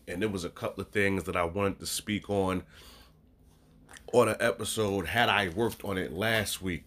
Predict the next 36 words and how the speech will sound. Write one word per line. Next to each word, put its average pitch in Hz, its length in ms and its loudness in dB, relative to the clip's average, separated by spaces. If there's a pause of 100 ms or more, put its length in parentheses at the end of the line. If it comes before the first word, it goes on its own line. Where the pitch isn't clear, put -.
that 80 140 -6
I 92 160 2
didn't 85 340 -2
get 92 140 -2
a 82 40 -6
chance 95 400 -2
to 85 120 -10
speak 107 340 -2
on, 101 300 0 (560)
that 95 120 2
I'm 95 120 4
going 98 320 2
to 92 60 0
speak 95 420 -2
on, 87 320 -2 (320)
on 90 240 -2
this 95 280 0
episode. 78 680 -8 (420)
Um, 85 360 -2
so 85 480 0
I'm 98 140 -2
definitely 107 400 2
gonna 90 200 0
get 92 260 -4
those 101 600 2 (260)
out 113 260 2
the 98 120 0
way 110 500 4 (680)
on 101 220 0
this - 240 -2
episode. 101 760 2 (220)
But 104 140 2
first, 120 720 6
I 90 100 -4
mean, 90 380 0
listen, 85 420 0